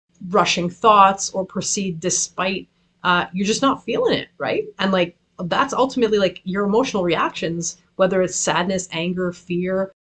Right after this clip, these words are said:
uh, these negative emotions will put us into a state where we're not in the optimal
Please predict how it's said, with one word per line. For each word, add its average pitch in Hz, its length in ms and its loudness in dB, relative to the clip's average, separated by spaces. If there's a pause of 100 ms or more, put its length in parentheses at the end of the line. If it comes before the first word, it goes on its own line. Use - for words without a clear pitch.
(140)
uh, 165 180 0
these 190 260 -2
negative 214 340 4
emotions 185 580 0
will 180 160 0
put 214 240 0
us 202 120 0
into 190 240 -2
a 170 40 -2
state 208 360 2
where 175 320 2 (240)
we're 196 180 0
not 214 240 8
in 226 140 4
the 185 220 -2
optimal 190 720 0